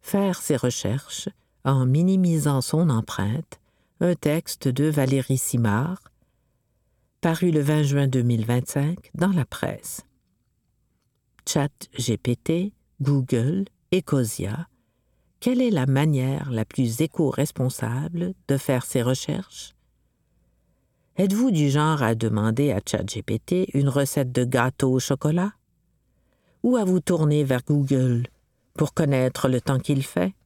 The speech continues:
La démocratisation des outils d'intelligence artificielle,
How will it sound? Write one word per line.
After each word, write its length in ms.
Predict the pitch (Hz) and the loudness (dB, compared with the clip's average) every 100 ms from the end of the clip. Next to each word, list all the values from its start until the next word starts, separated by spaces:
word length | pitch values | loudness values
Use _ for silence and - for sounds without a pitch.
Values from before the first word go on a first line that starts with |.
| _ _ _ _ _ _ _ _ _ _ _ - | _ _ _ _ _ _ _ _ _ _ _ -4
La 180 | 143 147 | 0 2
démocratisation 1120 | 143 220 226 - - 196 175 160 147 - 180 | 2 2 0 0 -4 -2 -2 0 0 0 0
des 240 | 143 120 139 | 2 2 0
outils 280 | 151 - | -2 -2
d'intelligence 840 | 147 131 135 151 139 131 143 135 - | 0 0 0 0 2 2 2 0 -2
artificielle, 880 | - - 104 107 107 117 127 160 | -6 -6 -6 -6 -4 0 2 2